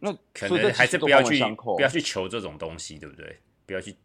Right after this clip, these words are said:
Speaker 2: 接触这种东西，因为对自己来说也没，也是坏的。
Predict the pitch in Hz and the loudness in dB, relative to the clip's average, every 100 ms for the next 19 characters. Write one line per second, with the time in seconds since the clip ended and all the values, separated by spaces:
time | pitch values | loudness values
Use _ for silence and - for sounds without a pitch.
0 | _ 98 95 98 92 76 - - 156 160 | _ -6 -6 -6 -10 -12 -18 -12 -8 -4
1 | 175 143 127 92 82 104 92 76 76 - | -4 -4 -8 -6 -6 -6 -8 -8 -12 -10
2 | 87 - - - 82 76 71 | -12 -12 -12 -2 -2 -2 -10